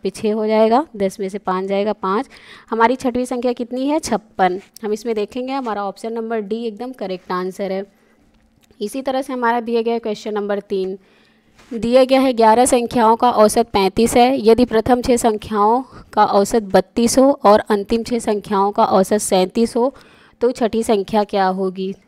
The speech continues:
तो कह रहे हैं ग्यारह संख्याओं का औसत पैंतीस है, तो हम ग्यारह में मल्टीप्लाई करेंगे पैंतीस का, तो कितना आएगा?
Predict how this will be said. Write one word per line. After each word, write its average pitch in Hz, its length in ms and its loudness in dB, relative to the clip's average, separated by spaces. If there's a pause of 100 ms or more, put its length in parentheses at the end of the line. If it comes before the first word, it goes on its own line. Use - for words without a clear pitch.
तो 233 60 -2
कह 254 180 0
रहे 262 120 2
हैं 240 80 -4
ग्यारह 220 300 4
संख्याओं 220 460 -2
का 220 120 -2
औसत 208 460 -4
पैंतीस 190 420 2
है, 196 140 2 (500)
तो 240 80 4
हम 247 140 2
ग्यारह 233 340 8
में 254 220 2 (120)
मल्टीप्लाई 220 560 4
करेंगे 220 440 4
पैंतीस 196 480 0
का, 214 180 6 (420)
तो 226 60 -6
कितना 208 320 -2
आएगा? 214 280 2